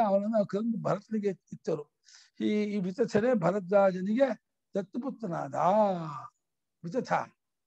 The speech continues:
ವಿತಥ ಬ-, ವಿತಥ ಅಪ್ಪ ಇದಲ್ವಾ?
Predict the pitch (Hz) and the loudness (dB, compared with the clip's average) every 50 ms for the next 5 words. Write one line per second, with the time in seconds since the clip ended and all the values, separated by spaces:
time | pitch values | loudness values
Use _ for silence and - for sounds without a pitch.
0 | _ _ _ _ _ _ _ _ _ _ _ _ _ _ _ _ _ _ _ 196 | _ _ _ _ _ _ _ _ _ _ _ _ _ _ _ _ _ _ _ -14
1 | 196 262 226 - 247 254 240 208 202 202 208 208 208 208 208 220 214 311 240 - | -12 -10 -6 -2 -2 -2 0 0 0 -2 -2 -4 -4 -6 -6 -6 -6 -4 0 0
2 | 269 269 240 208 185 - - 233 233 233 247 247 240 240 220 208 202 190 165 147 | 2 2 2 0 -2 0 2 4 4 6 4 4 4 4 2 2 2 0 -4 -8
3 | 135 | -14